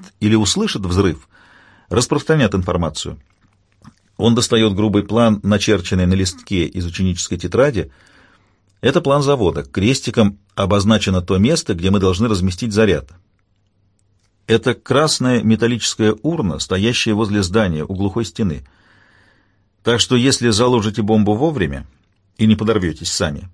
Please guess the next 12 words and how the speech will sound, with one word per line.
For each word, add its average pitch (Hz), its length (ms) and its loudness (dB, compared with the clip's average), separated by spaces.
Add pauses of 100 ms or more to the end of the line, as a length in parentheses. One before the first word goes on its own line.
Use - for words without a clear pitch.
никаких 107 420 -4
жертв 143 280 0
не 120 120 0
будет. 87 280 -4 (1500)
Теперь 101 200 -2
я 110 140 2
понимаю, 135 520 0
почему 104 560 -4
он 113 160 2
употребил 95 480 -2
слово 127 300 -2
"смелость". 90 600 0